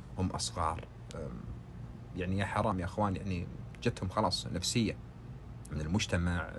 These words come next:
صاروا انطوائيين، صاروا في عزلة. أنت السبب، كلمتك أو أنت السبب في كلمتك.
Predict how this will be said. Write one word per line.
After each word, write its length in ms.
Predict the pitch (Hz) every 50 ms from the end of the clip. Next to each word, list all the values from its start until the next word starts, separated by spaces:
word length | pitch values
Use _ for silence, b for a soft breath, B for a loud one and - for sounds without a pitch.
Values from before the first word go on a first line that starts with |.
| - -
صاروا 420 | - - 92 92 92 78 76 - - - - 50 50
انطوائيين، 920 | 76 85 - 101 92 87 - 82 90 87 92 107 107 98 95 95 92 85 - B B B B B
صاروا 280 | - - 92 87 - -
في 180 | - - 78
عزلة. 500 | 80 104 110 92 95 92 92 92 90 - - - 185
أنت 160 | 214 - 220
السبب، 360 | - - - 175 147 101 - - - - - - - - - - -
كلمتك 460 | 120 107 135 151 151 - - - - -
أو 140 | 117 120
أنت 160 | 160 151 - -
السبب 360 | 131 - - - 135 123 117 - B B B B
في 100 | - 107
كلمتك. 560 | 104 - 123 92 78 - - - - - -